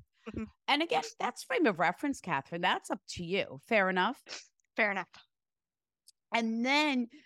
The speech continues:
Speaker 2: when they show it to me again, it means that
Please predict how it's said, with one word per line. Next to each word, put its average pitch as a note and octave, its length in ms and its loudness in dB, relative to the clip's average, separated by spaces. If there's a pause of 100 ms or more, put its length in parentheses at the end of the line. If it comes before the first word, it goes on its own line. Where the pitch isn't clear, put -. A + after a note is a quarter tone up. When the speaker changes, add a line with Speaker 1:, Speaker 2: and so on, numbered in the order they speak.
(140)
Speaker 2:
when A3+ 200 0
they G#3+ 180 -4
show A3+ 280 -2
it A3+ 100 -8
to - 120 -6
me G#3+ 220 -2
again, F#3 760 0 (220)
it G#3 220 0
means G#3+ 500 -2
that G3 260 4